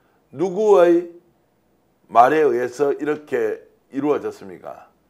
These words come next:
두 번째 질문, 그 과정이 정당했습니까?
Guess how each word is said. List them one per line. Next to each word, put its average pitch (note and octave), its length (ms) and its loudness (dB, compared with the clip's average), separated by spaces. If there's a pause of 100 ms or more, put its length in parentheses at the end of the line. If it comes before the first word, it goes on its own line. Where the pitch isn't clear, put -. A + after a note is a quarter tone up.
(360)
두 C3 120 -8
번째 F3 300 -2
질문, G2+ 400 -14 (480)
그 G#3 280 4
과정이 D3+ 500 -6
정당했습니까? C#3+ 1080 -10